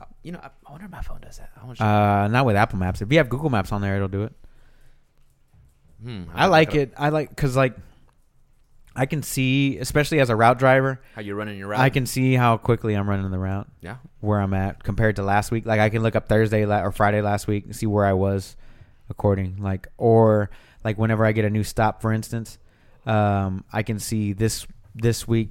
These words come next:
Speaker 2: compared to last week, like, where I was in relation to the
Speaker 1: No,
Speaker 2: previous
Speaker 1: definitely,
Speaker 2: week
Speaker 1: yeah,
Speaker 2: without
Speaker 1: because
Speaker 2: it.
Speaker 1: there are a lot of times when I was first learning my route was, "Okay, should I do this early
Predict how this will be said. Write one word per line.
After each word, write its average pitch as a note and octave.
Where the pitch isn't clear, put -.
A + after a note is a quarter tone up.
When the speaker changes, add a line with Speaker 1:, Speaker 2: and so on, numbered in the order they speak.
Speaker 2:
compared G2+
to F#2+
last F#2
week, F#2+
like, G2+
where G2+
I F#2+
was F#2
in G2+
relation F#2
to F#2
the F2+
Speaker 1:
No, -
Speaker 2:
previous F2
Speaker 1:
definitely, F2+
Speaker 2:
week E2+
Speaker 1:
yeah, -
Speaker 2:
without F#2+
Speaker 1:
because F#2+
Speaker 2:
it. -
Speaker 1:
there C#3
are F3
a -
lot E3
of D#3+
times E3
when B2
I B2
was B2+
first C#3
learning C3
my G#2
route B2
was, G#2+
"Okay, -
should -
I G#2+
do G#2+
this G2+
early C4+